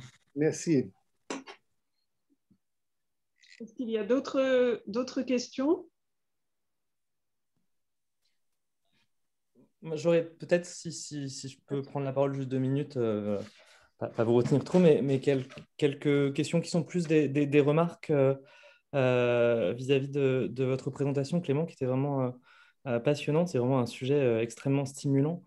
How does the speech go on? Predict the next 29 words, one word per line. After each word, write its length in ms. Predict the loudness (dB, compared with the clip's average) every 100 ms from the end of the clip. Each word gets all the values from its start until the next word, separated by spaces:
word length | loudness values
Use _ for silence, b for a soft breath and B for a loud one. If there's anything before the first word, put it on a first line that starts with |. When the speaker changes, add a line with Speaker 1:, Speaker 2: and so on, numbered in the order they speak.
| b b b b 0
Speaker 3:
Euh, 320 | 2 2 2
juste 220 | -2 -4
quelques 180 | -4 0
remarques 340 | 2 4 2
qui 80 | 2
me 100 | 0
sont 220 | 0 -2
venues, 300 | 2 4 6
euh, 240 | 6 6 4 -4 _ _ _ 0
alors, 240 | 2 4
euh, 340 | 4 4 4 0 -8 _ -20
qui 100 | -4
sont 180 | 2
des 160 | 4 6
interrogations, 560 | 6 6 8 6 6 4
mais 80 |
voilà, 160 | 4 4
donc 160 | 2 -4
<laughs> 220 | -8 -10
vous 160 | 0
n'aurez 160 | 2 4
pas 140 | 4
forcément 360 | 4 0 0 2
les 100 | 2
réponses 340 | 2 0 -6
tout 100 | -6
de 80 | -10
suite. 240 | -8 -2 2
Mais, 180 | 2